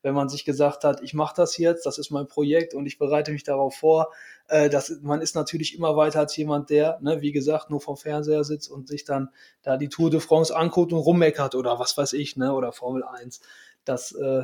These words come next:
die sind halt alle Gewinner, ne, sozusagen.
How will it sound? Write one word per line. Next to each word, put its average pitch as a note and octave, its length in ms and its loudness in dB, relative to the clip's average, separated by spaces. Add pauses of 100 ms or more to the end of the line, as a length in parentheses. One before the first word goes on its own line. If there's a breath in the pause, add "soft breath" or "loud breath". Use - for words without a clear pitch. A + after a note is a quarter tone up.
(160)
die D3 80 -2
sind D#3 180 -2
halt D#3 200 2
alle C#3+ 260 2
Gewinner, A#2+ 500 -2
ne, B2+ 260 -6
sozusagen. A#2 800 -10